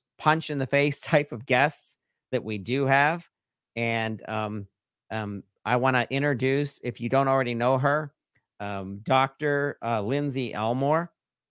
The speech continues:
Doctor Lindsay Elmore has an amazing show called The Lindsay Elmore Show. If you haven't subscribed to the show, you will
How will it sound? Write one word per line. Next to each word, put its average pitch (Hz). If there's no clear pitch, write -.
Doctor 135
Lindsay 135
Elmore 139
has 127
an 110
amazing 127
show 127
called 117
The 107
Lindsay 127
Elmore 120
Show. 120
If 120
you 107
haven't 117
subscribed 120
to 120
the 117
show, 117
you 123
will 127